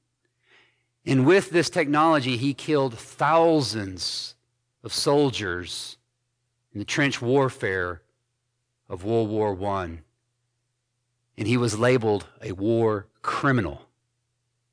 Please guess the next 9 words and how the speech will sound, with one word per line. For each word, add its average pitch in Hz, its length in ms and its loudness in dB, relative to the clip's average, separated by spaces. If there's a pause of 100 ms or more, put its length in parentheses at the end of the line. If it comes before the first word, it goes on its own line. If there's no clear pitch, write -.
(760)
From 127 180 -2
the 120 60 2
same 170 300 2
technology 143 960 0 (2250)
that 113 120 -8
was 131 100 -6
such 151 180 0
a 156 60 2
blessing. 120 580 -2